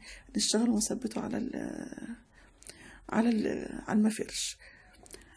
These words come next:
هنا ال-، انا كنت بحقيقة بدرب مجموعة من الناس، الناس اللي بدربها، وكنت عاملاه بطريقة، وبعدين لقيت عليهم صعوبة شوية، فقلت اسهلها عليهم.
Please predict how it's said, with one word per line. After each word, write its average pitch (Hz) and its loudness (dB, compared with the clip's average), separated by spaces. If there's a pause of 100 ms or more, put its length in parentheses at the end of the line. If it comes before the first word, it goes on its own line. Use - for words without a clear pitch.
(460)
هنا 269 8
ال-، - -2
انا 120 4
كنت 120 2
بحقيقة - 4
بدرب 214 2
مجموعة 214 2
من 214 4
الناس، 208 2
الناس 220 -2
اللي - -6
بدربها، 254 -2 (540)
وكنت 277 6
عاملاه 220 4
بطريقة، 226 2
وبعدين 247 0
لقيت 247 0
عليهم 233 2
صعوبة 214 -2 (400)
شوية، - -10
فقلت 262 -8
اسهلها 247 -4
عليهم. 240 -4